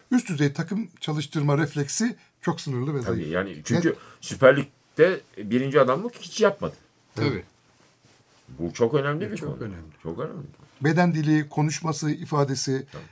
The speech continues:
Speaker 1: Hani, e, biz onun futbol adamlığından konuşuyoruz. <clears throat> Başka bir şey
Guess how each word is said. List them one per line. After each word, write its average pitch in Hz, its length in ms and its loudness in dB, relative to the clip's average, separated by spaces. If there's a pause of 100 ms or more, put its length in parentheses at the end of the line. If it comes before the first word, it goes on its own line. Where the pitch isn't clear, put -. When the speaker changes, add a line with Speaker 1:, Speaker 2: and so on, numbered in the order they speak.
(120)
Speaker 1:
Hani, 190 240 -2 (400)
e, 131 200 0 (260)
biz 196 240 -2
onun 190 280 0
futbol 170 300 2
adamlığından 123 580 6
konuşuyoruz. 110 560 -8 (440)
<clears throat> - 20 -4
Başka 160 520 4
bir 120 60 -6
şey 127 220 -2